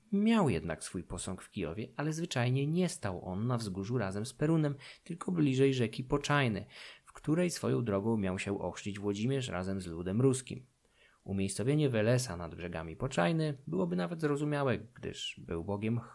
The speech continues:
chtonicznym związanym ze środowiskiem akwatycznym,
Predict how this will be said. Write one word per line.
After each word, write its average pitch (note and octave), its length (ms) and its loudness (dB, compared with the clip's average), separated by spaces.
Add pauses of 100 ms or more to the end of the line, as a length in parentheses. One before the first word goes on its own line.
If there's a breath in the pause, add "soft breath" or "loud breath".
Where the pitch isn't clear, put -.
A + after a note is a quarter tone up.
(140)
chtonicznym B2+ 800 -2
związanym G2 500 -2
ze F2+ 80 -6
środowiskiem F#2 640 -6 (120)
akwatycznym, - 920 -6